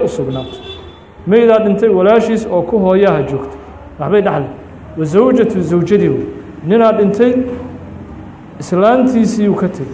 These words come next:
Waxbay dhaxlay islaantu. Wal muctiqatu, gabadhii wax horeysay way. Waa tii ragga aan ku soo marnoo kale, wadul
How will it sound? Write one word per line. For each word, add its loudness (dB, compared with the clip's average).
Waxbay 4
dhaxlay 0
islaantu. -4
Wal 0
muctiqatu, 0
gabadhii 2
wax 4
horeysay 2
way. -2
Waa -4
tii 0
ragga 2
aan 2
ku -2
soo 0
marnoo 0
kale, -4
wadul 0